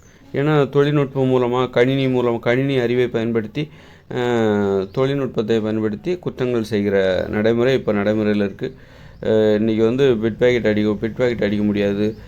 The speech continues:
ஆனா, வீட்டை பு-, வீட்டுல புகுந்து கொள்ளையடிக்க முடியும். அந்த மாதிரி எல்லாம் வந்துருச்சு.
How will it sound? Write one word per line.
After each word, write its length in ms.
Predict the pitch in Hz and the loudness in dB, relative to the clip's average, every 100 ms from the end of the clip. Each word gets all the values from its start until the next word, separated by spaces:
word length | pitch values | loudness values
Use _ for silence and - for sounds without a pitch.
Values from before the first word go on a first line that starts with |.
| - - | -20 -12
ஆனா, 220 | - 123 | -4 0
வீட்டை 340 | 131 135 143 143 | 0 0 0 0
பு-, 480 | 131 131 127 117 71 92 | 0 0 0 -2 -6 -4
வீட்டுல 520 | 139 139 135 127 123 | -4 -2 -2 2 2
புகுந்து 600 | 117 120 131 143 135 120 | 0 -4 -4 -2 -2 -2
கொள்ளையடிக்க 440 | 110 113 110 104 101 | 0 0 0 0 -2
முடியும். 320 | 101 101 - - - - - | -2 -2 -6 -14 -20 -20 -14
அந்த 220 | - 104 | -6 -2
மாதிரி 220 | 107 110 107 | 0 0 0
எல்லாம் 220 | 113 113 | 0 0
வந்துருச்சு. 500 | 107 104 - 120 | 0 -2 -4 -6